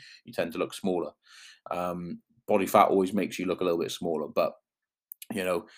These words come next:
it's part of the process. Um, but if you start thinking that you're not making progress, you know, some people might then put in more work, which, whether that actually gets you more results or not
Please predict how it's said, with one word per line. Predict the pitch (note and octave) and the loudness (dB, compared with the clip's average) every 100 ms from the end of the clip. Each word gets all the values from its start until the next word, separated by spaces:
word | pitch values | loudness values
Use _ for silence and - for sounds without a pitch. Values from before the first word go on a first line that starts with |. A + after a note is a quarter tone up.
| - - - - | -20 -20 -20 -10
it's | F#2 | -8
part | - F#2+ | 2 4
of | D#2+ | 4
the | D2+ | 0
process. | G#2+ E2+ - - - - - _ _ - | -2 -2 -4 -6 -8 -10 -16 _ _ -6
Um, | F2+ F2 E2+ E2 D#2+ - _ _ - | -2 -2 -4 -10 -12 -16 _ _ 2
but | G#2 G#2 | 4 4
if | - | 0
you | |
start | A2+ B2+ A#2+ | 2 6 6
thinking | - A2+ A2 | 6 2 4
that | G2 | 0
you're | D2 | 2
not | G#2 G2 | 4 4
making | G2 - E2+ | 2 -2 4
progress, | A2+ A2 F2+ G2 - - _ _ _ _ _ | 6 6 6 2 -6 -12 _ _ _ _ _
you | - | -6
know, | F#2+ F#2 | -2 2
some | D3+ C#3+ | 4 6
people | C#3 B2+ A#2+ | 4 6 6
might | A#2 A2 A2 - | 8 10 10 8
then | G#2+ G#2 G#2 | 4 4 4
put | A#2+ F#2+ | 2 2
in | G2 | 2
more | F#2+ F#2+ F2 | 2 0 4
work, | G2 A2 - - _ _ | 6 6 4 -14 _ _
which, | G2 F2+ - - _ _ _ _ _ - | -4 -2 -4 -8 _ _ _ _ _ -2
whether | G2+ G2 F#2 | 0 2 2
that | F#2 | 2
actually | F2 - - | 2 -2 -4
gets | F#2+ F2+ - | -4 -4 -4
you | F#2 | -4
more | F#2+ F2+ | 0 0
results | F2 F2+ F2+ - D#2 | -2 2 2 0 -4
or | F2 | -2
not | F#2+ - | 0 -2